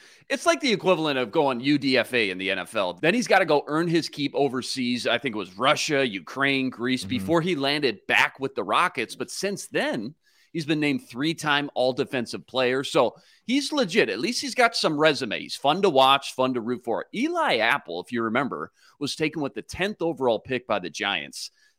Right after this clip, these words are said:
Speaker 1: That's a premium pick in the N F L. He didn't last three years before he was traded,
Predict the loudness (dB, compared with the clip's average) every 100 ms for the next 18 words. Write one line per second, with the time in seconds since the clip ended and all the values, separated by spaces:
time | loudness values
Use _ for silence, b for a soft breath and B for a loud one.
0 | 0 0 0 -6 -6 -4 -2 0 -2 0
1 | 0 0 -2 -4 -4 -4 -6 -6 -6 -4
2 | -4 -4 -4 -4 -6 -4 -2 0 0 0
3 | -2 -8 -8 -2 -2 -2 -6 -6 -2 -2
4 | -4